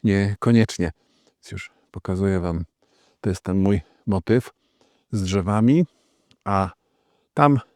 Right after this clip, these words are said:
delikatnie jest czerwień. Nic nie szkodzi. Myślę, że jeszcze poczekam przez chwilę, bowiem niebo jest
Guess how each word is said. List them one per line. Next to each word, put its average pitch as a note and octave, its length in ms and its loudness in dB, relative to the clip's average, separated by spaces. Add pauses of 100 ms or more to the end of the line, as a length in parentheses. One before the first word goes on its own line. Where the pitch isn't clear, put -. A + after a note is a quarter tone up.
delikatnie G2+ 680 -4 (180)
jest - 380 -8 (140)
czerwień. D#2 380 -6 (1000)
Nic F#3+ 240 2
nie G#2+ 80 4
szkodzi. F2 480 0 (2250)
Myślę, G2+ 320 -2
że E2 160 -4
jeszcze F2 360 -6 (160)
poczekam A2+ 420 -2
przez - 220 -2
chwilę, G#2 380 2 (1040)
bowiem G2+ 340 0
niebo G2+ 380 0
jest - 240 -8